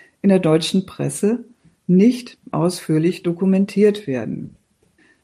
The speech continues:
In einer um Aufklärung und sachliche Beurteilung bemühten Presse wäre das ja wohl unbedingt zu erwarten. Und wenn es um Platz- oder Zeitprobleme ginge,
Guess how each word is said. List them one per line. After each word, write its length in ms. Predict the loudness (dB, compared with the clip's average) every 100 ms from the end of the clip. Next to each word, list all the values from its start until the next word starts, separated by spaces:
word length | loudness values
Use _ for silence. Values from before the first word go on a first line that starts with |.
| _ _
In 160 | -2 0
einer 340 | 2 2 0
um 420 | 2 2 2 -4 -4
Aufklärung 880 | 0 2 0 0 2 4 4 2 0
und 120 | -2
sachliche 540 | -2 -2 0 0 0
Beurteilung 800 | -2 0 0 0 0 0 0 0
bemühten 720 | 0 0 0 -2 -4 -4 -6 _ _ _ _ _
Presse 460 | -4 -4 -2 -6
wäre 240 | -4 -2 -2
das 240 | -2 -2
ja 340 | -2 -2 -2 -2
wohl 260 | 0 0 0
unbedingt 580 | 2 4 2 -2 -4
zu 120 | -6 -10
erwarten. 760 | -8 -8 -8 -8 -12 -16 -16 _ _ _ _ _ _ _ _ -2 0
Und 180 | 0 2
wenn 140 | 4
es 140 | 2 0
um 180 | -4 -4
Platz- 340 | -2 -2 -4
oder 220 | -6 -6
Zeitprobleme 840 | -6 -4 -4 -2 -2 0 2 4 2
ginge, 420 | 0 0 0 -4